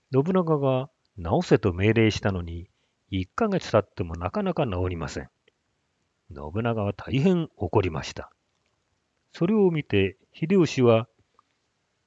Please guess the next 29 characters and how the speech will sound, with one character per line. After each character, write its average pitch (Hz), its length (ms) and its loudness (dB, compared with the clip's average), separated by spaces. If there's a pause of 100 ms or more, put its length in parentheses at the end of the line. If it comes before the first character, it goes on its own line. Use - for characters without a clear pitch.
「信 82 320 -8
長 110 220 2
様、 76 420 -6 (640)
私 98 380 -2
な 143 100 2
ら 117 140 2
三 131 180 2
日 - 220 4
で 185 100 2
直 123 200 2
せ - 120 2
ま 101 140 -2
す」 - 200 -16 (420)
と 196 80 -4
言 151 120 -2
い 117 40 -6
ま 85 100 -8
し - 140 -14
た。 - 180 -14 (3000)
「猿、 - 460 -4 (400)
大 123 180 2
き 123 140 4
な 110 100 4
こ 107 140 2
と 113 100 0
を 110 40 4
言 107 100 2
っ - 20 -14
て、 104 380 -2